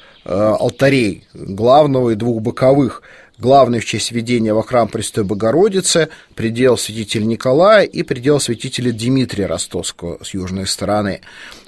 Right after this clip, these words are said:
Колокольня построена в тысяча восемьсот сорок девятом году, и я обращу ваше внимание, что когда входишь в этот храм, необычное ощущение внутреннего пространства, потому что основная часть храма, где основной его объем,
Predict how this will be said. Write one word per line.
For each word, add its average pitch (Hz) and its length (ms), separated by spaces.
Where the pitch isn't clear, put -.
Колокольня 139 580
построена 135 540
в - 60
тысяча - 280
восемьсот 127 440
сорок 113 260
девятом 113 420
году, 156 480
и 147 560
я 139 160
обращу 135 360
ваше 131 240
внимание, 160 580
что 143 440
когда 117 280
входишь 117 480
в - 20
этот 117 220
храм, 240 480
необычное 151 480
ощущение 147 440
внутреннего 139 460
пространства, 160 640
потому 131 380
что 139 280
основная 147 720
часть - 320
храма, 175 580
где 147 260
основной 123 360
его 113 140
объем, 160 480